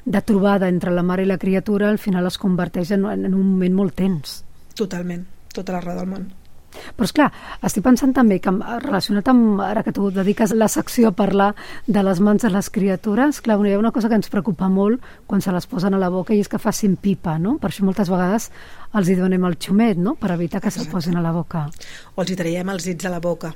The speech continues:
Speaker 1: Sí.
Speaker 2: Clar, també hem de contextualitzar la situació. A partir dels tres mesos, dèiem,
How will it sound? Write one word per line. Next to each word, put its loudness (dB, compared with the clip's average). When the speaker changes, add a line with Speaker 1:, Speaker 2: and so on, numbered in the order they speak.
Speaker 1:
Sí. -2
Speaker 2:
Clar, -4
també -2
hem 0
de 2
contextualitzar 0
la 0
situació. -4
A -6
partir -6
dels -4
tres -4
mesos, -4
dèiem, -4